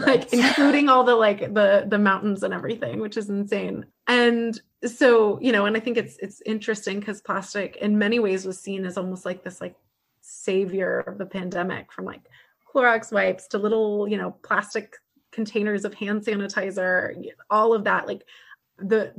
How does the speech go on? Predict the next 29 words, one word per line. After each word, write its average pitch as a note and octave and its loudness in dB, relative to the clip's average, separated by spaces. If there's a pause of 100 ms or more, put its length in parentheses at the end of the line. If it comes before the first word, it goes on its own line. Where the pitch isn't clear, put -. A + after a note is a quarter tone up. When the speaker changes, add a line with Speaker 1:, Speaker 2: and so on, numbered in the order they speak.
(240)
Speaker 1:
the G#3+ -2
amount G#3+ 0
more, G#3+ -2
you G3+ -2
know, G3 -8
I'm G3 -6
trying G#3 -2
to A3 -2
or-, G#3 -2 (120)
ordering A3+ 2
takeout A#3 0
to G3 -12
support G#3 -6
local F#3+ -4
restaurants. - -6
Like, G#3 -6 (320)
even C#4 4
with C4 2
this G#3+ -4
intention A#3 -2
of G#3 -4
supporting F#3+ -8
community, G#3 0
there's G3 -6
more G3 -4
of F#3+ -8
this F#3+ -12
plastic G3 -8
use. G3+ -8